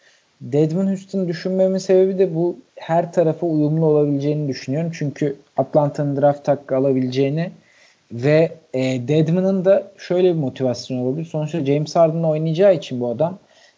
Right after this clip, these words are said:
istatistikleri de yükselecektir diye düşünüyorum. İstatistiklerin yükselmesi demek de önümüzdeki sene daha iyi bir kontrat alabile-, alabilmesine sebep olabilir. Bu hani hem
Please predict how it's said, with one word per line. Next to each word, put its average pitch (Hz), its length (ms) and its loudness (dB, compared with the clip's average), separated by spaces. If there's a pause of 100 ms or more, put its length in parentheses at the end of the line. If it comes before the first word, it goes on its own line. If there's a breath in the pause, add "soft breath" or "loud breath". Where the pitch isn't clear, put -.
istatistikleri 170 880 -2
de 185 180 0 (120)
yükselecektir 156 880 -2
diye 151 180 0
düşünüyorum. 131 540 -4
İstatistiklerin 147 640 -4
yükselmesi 156 600 -2
demek 123 340 -6
de 165 80 0
önümüzdeki 143 460 -2
sene 139 240 -4
daha 135 220 0
iyi 120 140 0
bir 123 80 -6
kontrat 120 480 -6
alabile-, 123 520 0 (600 soft breath)
alabilmesine 131 800 2
sebep 151 340 2
olabilir. 135 580 0 (160)
Bu 147 200 0
hani 151 180 2
hem 160 260 0